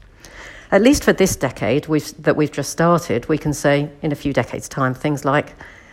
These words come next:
"That style is so twenties," and fellow humans will essentially know what we're talking about. If you come of age in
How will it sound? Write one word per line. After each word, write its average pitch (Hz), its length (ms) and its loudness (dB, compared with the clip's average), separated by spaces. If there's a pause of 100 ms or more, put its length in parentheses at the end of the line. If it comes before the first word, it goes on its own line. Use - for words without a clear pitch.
(220)
"That - 180 4
style 160 580 6
is 170 100 -4
so 127 440 0
twenties," 226 680 2 (500)
and 165 160 -2
fellow 220 300 2
humans 143 500 2
will 160 80 0
essentially 165 540 0
know 127 200 2
what 135 140 -2
we're 156 80 -2
talking 208 400 0
about. 120 320 0 (920)
If - 200 -2
you 233 120 4
come 170 280 4
of 139 100 -2
age 151 300 4
in 143 260 0